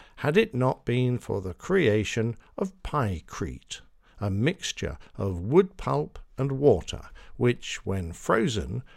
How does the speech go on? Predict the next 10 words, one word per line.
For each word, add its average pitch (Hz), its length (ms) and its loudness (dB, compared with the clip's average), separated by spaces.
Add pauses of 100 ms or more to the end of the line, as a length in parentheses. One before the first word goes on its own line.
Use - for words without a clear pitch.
was 101 160 -2
stronger 165 680 2
than 95 240 -2
plain 123 380 4
ice 85 460 -2 (240)
and 117 200 0
much - 400 -2
slower 85 500 2
to - 180 -4
melt. 131 480 0